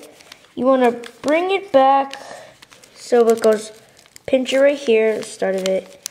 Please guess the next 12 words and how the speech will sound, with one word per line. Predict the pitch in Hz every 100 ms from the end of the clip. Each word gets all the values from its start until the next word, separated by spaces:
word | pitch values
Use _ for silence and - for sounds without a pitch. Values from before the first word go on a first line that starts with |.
| - - -
bring | 240 262
it | 233
back. | 208 214 302 - - -
While | 226 226 269
you |
bring | 269 254
it | 254
back, | 247 196 196 - - - - - - - _ _ -
this | 233 247
will | 226 220
go | 208 196
up, | 214 277 -